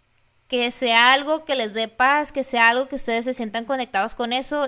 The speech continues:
y que de verdad les haga sentido hacerlo,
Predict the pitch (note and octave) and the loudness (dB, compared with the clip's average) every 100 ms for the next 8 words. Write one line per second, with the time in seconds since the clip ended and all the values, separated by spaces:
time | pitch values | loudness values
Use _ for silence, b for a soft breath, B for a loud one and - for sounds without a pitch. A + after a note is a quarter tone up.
0 | - B3+ A#3+ A#3 A3 G#3+ G3+ G#3 G#3 C4+ | -6 -10 -4 -2 0 0 2 0 -2 -2
1 | C4 C4+ B3 A#3+ C#4+ C#4+ A3 - A#3 A#3+ | -2 2 0 0 -2 -4 -8 -8 -6 -2
2 | C4 - A3 - A#3 A#3 A3 G#3 G3 | -2 -2 -6 -4 -2 -2 -2 -6 -8